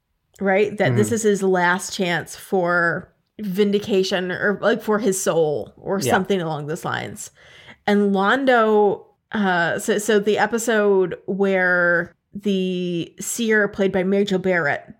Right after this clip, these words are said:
Speaker 1: comes in, she,
Speaker 2: Yeah.
Speaker 1: she tells Londo that he has three chances, right?
Speaker 2: Yeah.
Speaker 1: And I feel like that's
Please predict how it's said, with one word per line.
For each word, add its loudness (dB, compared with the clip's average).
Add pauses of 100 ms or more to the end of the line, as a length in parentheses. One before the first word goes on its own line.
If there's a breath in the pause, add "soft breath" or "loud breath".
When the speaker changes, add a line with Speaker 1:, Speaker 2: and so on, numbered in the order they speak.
(100)
Speaker 1:
comes -2
in, -4
she, -2
Speaker 2:
Yeah. 0
Speaker 1:
she -4
tells 0
Londo 0
that -2
he -4
has -2
three -6
chances, -6 (680)
right? -2 (120)
Speaker 2:
Yeah. -6 (640)
Speaker 1:
And 2
I 4
feel 0
like 2
that's -2